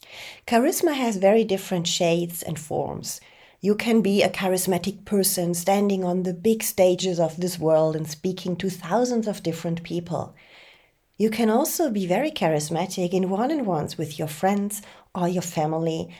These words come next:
just by inspiring them to do something differently. All of these levels of charisma are pretty different,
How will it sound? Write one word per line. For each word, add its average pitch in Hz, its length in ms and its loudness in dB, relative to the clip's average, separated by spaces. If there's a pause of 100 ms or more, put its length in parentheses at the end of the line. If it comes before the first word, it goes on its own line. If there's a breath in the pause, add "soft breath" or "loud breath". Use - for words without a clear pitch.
(140 loud breath)
just 320 300 -2
by 370 80 4
inspiring 202 880 0
them 139 360 -10 (400 soft breath)
to 190 100 -4
do 220 300 2
something 175 520 -4
differently. - 760 -6 (1700 loud breath)
All 285 220 6
of 349 160 0
these 247 200 0
levels 233 320 4
of 196 140 -2
charisma 196 580 0
are 170 100 -2
pretty 349 320 0
different, - 680 -6